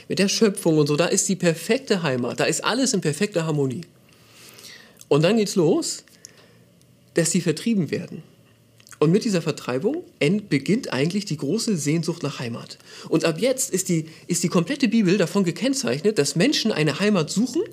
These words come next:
sie aber nicht dauerhaft finden. Die ganze Zeit. Passiert das die ganze Zeit. Menschen suchen eine Heimat, finden sie manchmal auch, aber irgendwie nicht für immer. Sie erleben genau das, was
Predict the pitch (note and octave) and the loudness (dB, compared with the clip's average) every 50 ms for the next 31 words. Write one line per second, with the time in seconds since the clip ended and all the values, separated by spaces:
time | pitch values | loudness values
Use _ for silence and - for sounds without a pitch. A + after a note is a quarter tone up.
0 | - - - - - F#3+ D#3 E3 E3+ F3+ F3 F#3 G#3+ C4 C4 - A3 G3+ G3+ G3 | -12 -18 -10 -4 0 4 4 4 6 6 6 6 4 4 2 2 2 4 4 4
1 | F#3+ F#3 F#3 - - - F#3+ D3 B2 - G#2+ - - - - - - - - - | 4 2 0 -2 0 0 0 0 0 -4 -8 -12 -12 -16 -20 -20 -20 -20 -20 -20
2 | - - - - - - - - - - - - - - - E3 D3+ A#3 E4+ E4+ | -20 -20 -20 -20 -20 -20 -20 -20 -20 -20 -20 -20 -18 -10 -4 2 2 2 2 2
3 | F4+ - - G#3+ B3+ A#3+ - - - - - - - - - G#3 - - C#4+ C4+ | 0 -2 0 0 -2 -2 -2 -6 -16 -20 -20 -20 -12 -2 0 0 2 2 2 2
4 | A#3 A#3 - G#3+ B3 F4+ D#4 - - - D#3 B2+ B2 C#3 F#3 A#3+ A#3 - G3+ D#3+ | 0 0 0 0 0 0 -2 -2 -4 -2 -2 0 2 4 2 4 4 4 2 4
5 | C#4 D#4 - D4+ - C4 A#3+ A3+ G3+ G3 G3 A#3 B3+ C4 G#3+ F3+ - - B3 D#4 | 4 2 2 0 0 2 2 2 2 2 2 4 4 2 2 0 0 2 2 2
6 | A#4 F#4 C#4 C#4+ C4+ - D#3+ - - - - B3 - - G#3+ F#3 - C4+ C4 C4+ | 2 2 0 2 2 2 0 0 0 2 2 2 2 2 2 4 4 4 6 6
7 | D#4 D4+ - - F#4+ A4+ G4+ C#4 D3+ B2+ C3+ - - - - F#3+ A3 A3+ A3+ A3+ | 6 4 4 4 4 6 6 4 2 0 0 -4 -12 -6 0 4 6 6 6 6
8 | B3+ C#4+ C#4+ C4 C4+ B3 A#3+ B3+ C#4 E4+ F4 - - C#4 C#4+ C#4 - - A3+ A#3 | 4 4 4 4 6 6 6 4 4 2 2 2 4 2 4 4 2 4 4 2
9 | A3 - - | 2 0 -2